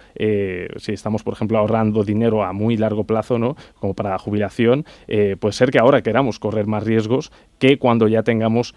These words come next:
eh, una edad en la que podamos tener, eh, menos, eh, menos dinero, eh, que podamos a lo mejor tener, eh, de, del trabajo que tengamos, ¿no? El dinero que,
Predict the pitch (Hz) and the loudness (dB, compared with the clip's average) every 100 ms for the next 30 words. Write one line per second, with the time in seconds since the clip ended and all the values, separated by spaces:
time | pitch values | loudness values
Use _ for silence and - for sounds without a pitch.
0 | - 107 104 98 98 107 107 110 107 120 | -6 -2 0 -2 -4 -4 -4 -2 -4 -4
1 | 143 110 107 98 98 113 135 95 - _ | -6 -8 -8 -8 -2 -2 -2 -6 -14 _
2 | 104 104 113 139 104 98 95 107 110 107 | -8 -4 -4 -6 -10 -10 -6 -2 -2 -4
3 | - 104 101 95 95 107 104 104 120 120 | -6 -6 -6 -8 -6 -6 -6 -4 -2 -2
4 | 95 - 107 98 95 90 90 - 98 101 | -4 -10 -8 -6 -6 -8 -10 -10 -10 -8
5 | 101 104 107 101 - 98 - 104 107 104 | -6 -6 -8 -10 -8 -8 -8 -6 -6 -8
6 | - 110 87 - 98 98 98 95 101 120 | -14 -12 -10 -12 -14 -12 -12 -8 -4 -4
7 | 120 101 101 98 90 - 127 95 87 90 | -4 -8 -10 -12 -12 -10 -10 -12 -16 -18
8 | 92 98 98 101 107 | -16 -12 -10 -8 -8